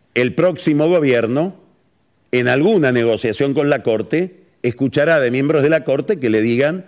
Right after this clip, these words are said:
"Mirá, lo primero que queremos es que desconsideres que des por terminado el proceso y se vote en contra ese dictamen en el Congreso,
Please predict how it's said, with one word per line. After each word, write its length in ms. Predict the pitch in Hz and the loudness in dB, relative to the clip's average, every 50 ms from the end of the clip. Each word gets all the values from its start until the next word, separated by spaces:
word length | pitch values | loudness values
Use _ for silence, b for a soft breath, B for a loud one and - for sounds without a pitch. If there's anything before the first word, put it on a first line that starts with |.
| - | -10
"Mirá, 260 | - - 117 131 127 110 | -4 -2 0 0 0 0
lo 140 | 104 101 | -2 -2
primero 320 | - 110 110 120 135 135 123 | -2 -2 -2 0 -2 -2 0
que 140 | 123 135 98 | -2 -2 -2
queremos 460 | 127 123 127 123 131 165 156 - b b b b b b b b | 0 0 0 0 0 -2 -4 -4 b b b b b b b b
es 160 | - 117 - | -6 -6 -4
que 300 | - 135 135 147 - - - | -2 -2 -2 -2 -2 -8 -6
desconsideres 1000 | 98 113 120 - - 135 127 123 110 - 139 143 160 170 175 185 202 190 196 B B B B B B B B B _ - | -4 -4 -4 -2 -2 -2 -2 -2 -2 0 0 2 2 2 2 2 0 -2 -4 B B B B B B B B B _ -4
que 500 | 113 120 135 165 170 - - - _ _ _ _ _ _ _ _ _ _ _ _ _ _ _ _ _ _ _ _ - | 0 0 0 0 -2 -6 -12 -20 _ _ _ _ _ _ _ _ _ _ _ _ _ _ _ _ _ _ _ _ -8
des 240 | 95 110 151 165 151 | -4 -2 -2 -2 -2
por 300 | 156 170 156 143 - - | -2 -2 -2 -2 0 -2
terminado 540 | 151 131 131 131 135 143 156 160 175 180 | -2 0 0 0 0 0 2 2 2 2
el 100 | 170 151 | 0 0
proceso 640 | - 160 147 131 - 160 165 151 - 208 214 196 - - | 0 -2 -2 0 0 -2 -2 -2 0 -2 -2 -4 -4 -4
y 100 | 139 - | -4 -2
se 140 | - 143 | 0 0
vote 240 | 127 160 175 - 147 | 2 0 0 0 0
en 120 | 135 135 120 | -2 -2 0
contra 400 | - 190 190 202 190 175 143 123 - - | 0 0 0 0 0 -2 -2 -2 -2 -2
ese 240 | 143 135 - 147 | -4 -2 0 0
dictamen 580 | 135 127 104 - - 131 120 127 143 160 180 175 - b b b b b b - | -2 -2 -2 -2 -4 -2 -2 -2 -4 -4 -6 -8 -12 b b b b b b -2
en 380 | 107 117 139 151 180 185 - - - _ _ _ _ _ _ _ _ _ _ _ _ _ _ _ _ _ _ _ _ _ _ _ _ _ _ _ _ - | 0 0 0 0 -2 -4 -8 -14 -20 _ _ _ _ _ _ _ _ _ _ _ _ _ _ _ _ _ _ _ _ _ _ _ _ _ _ _ _ -4
el 160 | 120 131 113 | -4 -4 -2
Congreso, 560 | 131 139 175 233 208 139 113 - - 71 - | 0 0 0 0 0 -2 -4 -6 -10 -12 -14